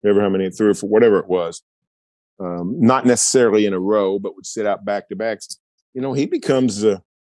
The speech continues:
he becomes the, uh, the second point guard behind Giddey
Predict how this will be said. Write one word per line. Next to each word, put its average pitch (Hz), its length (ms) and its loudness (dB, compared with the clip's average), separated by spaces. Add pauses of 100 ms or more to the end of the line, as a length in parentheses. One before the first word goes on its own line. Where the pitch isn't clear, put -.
(460)
he 123 80 -8
becomes 135 460 -4
the, 92 140 -2
uh, 85 340 -12 (800)
the 95 80 -10
second 117 360 0
point 156 240 0
guard 110 240 4
behind 101 300 -2
Giddey 185 380 -2